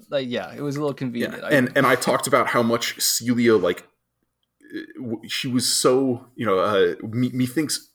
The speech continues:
Speaker 2: uh, Milady doth protest too much
Speaker 1: Yeah, yeah,
Speaker 2: about,
Speaker 1: yeah, yeah.
Speaker 2: about her academics and how she's like, "I've
Speaker 1: I
Speaker 2: only ever
Speaker 1: remember bringing that
Speaker 2: studied
Speaker 1: one
Speaker 2: the
Speaker 1: up.
Speaker 2: things the, the Blue Crane did. I didn't touch any of that stuff. Like, I don't know anything about that." It's like,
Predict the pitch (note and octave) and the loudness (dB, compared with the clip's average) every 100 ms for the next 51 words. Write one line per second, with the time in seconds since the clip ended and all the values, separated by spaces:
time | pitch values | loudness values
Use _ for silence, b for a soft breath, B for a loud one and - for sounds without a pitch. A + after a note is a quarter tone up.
0 | - A#2 F#2+ F#2+ G#2 A#2+ A#2 G#2+ G#2 - | -2 2 2 2 2 0 0 -2 -4 -2
1 | F#2+ - - A2 - G#2 - - E2+ C#2+ | -2 -2 -2 -2 0 -2 -4 -6 -6 -6
2 | - - - D3+ F3 D#3+ C#3+ C#3+ C#3 F#2+ | -6 -10 0 4 6 6 6 8 8 8
3 | B2+ A2+ A2 A2 G#2 G2 - A#2+ G2+ F#2+ | 4 2 2 2 4 2 2 4 4 4
4 | G#2 - G#2+ G#2 F2+ E2+ - - G2+ G2+ | 0 0 2 2 2 -2 -2 0 -2 -2
5 | G2 F2 G2+ F#2+ - A2+ A2+ B2+ B2+ B2+ | 0 0 -2 -4 -2 2 4 4 2 4
6 | B2 A#2 G#2+ - B2+ A2+ G#2 G2 G#2 B2+ | 4 4 4 4 4 4 2 -2 -2 2
7 | G#2+ G2 F#2+ F#2+ F2+ G2 G#2+ A2 - C3 | 2 0 -2 -4 -4 -4 -2 -2 2 2
8 | A2 F2+ F2+ B2+ A#2 F2 F#2+ - B2 - | 2 2 4 4 2 -2 -8 0 0 0
9 | G2 F2 E2+ F#2+ - - D2+ - - F2 | -4 -2 -2 -2 -2 -4 -4 -6 -6 -10
10 | - B B - C3 D3 F2+ F2+ G#2+ F3+ | -10 B B 0 4 4 2 2 2 2
11 | C3 F#2+ E2 - D#2+ - A#2 F2 - B | 0 -4 -6 -6 -4 2 2 2 -4 B
12 | B F2+ - E2+ | B -6 -4 -4